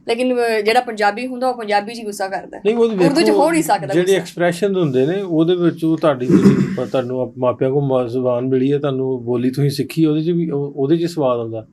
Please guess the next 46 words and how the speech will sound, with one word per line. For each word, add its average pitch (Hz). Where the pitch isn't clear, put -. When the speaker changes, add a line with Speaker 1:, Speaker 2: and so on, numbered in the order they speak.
Speaker 1:
ਹੂੰ, 208
ਹੂੰ, 208
ਹੂੰ। -
Speaker 2:
ਇਹ 160
ਆ 165
ਨਾ 196
ਵੀ, 185
ਅਹ, 139
ਅਮ, 139
ਇੱਥੋਂ, 147
ਇੱਧਰੋਂ 160
ਹੀ 156
ਬਾਰਡਰ 131
ਕ੍ਰਾਸ 147
ਕਰ 131
ਜਾਂਦੇ 123
ਆ, 131
ਉਹਨਾਂ 170
ਵਾਸਤੇ 156
ਵੀ 143
ਪ੍ਰਾਊਡ 123
ਦੀ 139
ਗੱਲ 139
ਹੈ 151
ਪੰਜਾਬੀ, 131
ਸਾਡੇ 127
ਵਾਸਤੇ 135
ਅਸੀਂ 131
ਆਉਂਦੇ 127
ਹਾਂ 120
ਵੀ 113
ਨਹੀਂ 104
ਸਹੀ। 120
Speaker 1:
ਹੂੰ। 202
Speaker 2:
ਇਹ 156
ਤਾਂ 143
ਸਾਨੂੰ 143
Speaker 1:
ਤੁਸੀਂ 339
ਮੰਨਦੇ 294
ਹੋ, 330
ਮਤਲਬ, 233
ਇਸ 202
ਚੀਜ਼ 202
ਨੂੰ 214
ਕਿ 214
ਇੱਥੇ 208